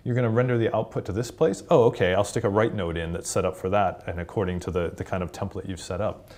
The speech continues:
Um, and then that way you kind of enforce a naming convention and a shot structure in a way that instead of actually making it a burden to the artists, it's actually a convenience to them that you've already given them a stub script that they can just fire up.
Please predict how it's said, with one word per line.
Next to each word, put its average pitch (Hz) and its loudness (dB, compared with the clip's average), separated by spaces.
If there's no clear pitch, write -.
Um, 87 0
and 104 0
then 113 4
that - 4
way 107 2
you 101 -2
kind 117 0
of 101 0
enforce 101 -4
a 104 0
naming 107 0
convention 90 -4
and 95 -2
a 90 -2
shot 113 0
structure 90 -4
in 95 -4
a 92 -2
way 92 2
that 92 0
instead 104 2
of 101 2
actually 98 -2
making 95 -4
it 87 -4
a 95 -4
burden 98 -2
to 90 -4
the 90 -2
artists, 95 -2
it's - -4
actually 101 2
a 90 -2
convenience 101 -2
to - -6
them 87 -2
that 92 -4
you've 98 -4
already 98 0
given 92 -2
them 90 -4
a 92 -6
stub 92 -4
script - -6
that 92 -6
they 95 -4
can 92 -6
just 87 -6
fire 92 -2
up. 95 -2